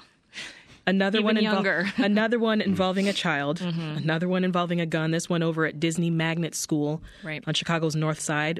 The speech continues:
Speaker 1: What are the details there?
Speaker 2: So Disney Magnet is a school in Buena Park along the lakefront. Um, an eight-year-old allegedly found,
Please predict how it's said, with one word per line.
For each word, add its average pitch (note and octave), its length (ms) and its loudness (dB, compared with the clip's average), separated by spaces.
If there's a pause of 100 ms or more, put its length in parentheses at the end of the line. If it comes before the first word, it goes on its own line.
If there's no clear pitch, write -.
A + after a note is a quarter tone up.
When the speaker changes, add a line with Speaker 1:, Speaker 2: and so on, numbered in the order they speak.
(120)
Speaker 1:
What E3 120 -2
are F3 40 -4
the F#3+ 80 -2
details F3+ 380 -4
there? F#3 340 -4
Speaker 2:
So F#3+ 460 0
Disney G#3 240 2
Magnet G#3 380 2
is F#3+ 120 0
a E3+ 60 -4
school F3+ 280 0
in F3 100 0
Buena D#3+ 240 0
Park G3 400 -2
along E3 260 0
the D3 100 -10
lakefront. D#3+ 840 -2
Um, D3 340 0 (120)
an D3+ 180 -4 (120)
eight-year-old A3+ 580 0
allegedly F3+ 440 0
found, E3+ 600 -4